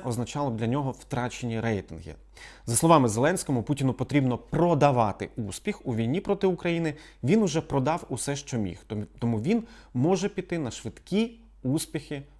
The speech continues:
у Європі. Привіт європейським партнерам. І вдогонку до цієї новини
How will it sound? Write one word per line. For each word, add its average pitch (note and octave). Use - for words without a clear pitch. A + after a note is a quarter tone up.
у C3+
Європі. G2
Привіт A2
європейським C3+
партнерам. C3
І A3
вдогонку E3+
до C3+
цієї C#3
новини D3+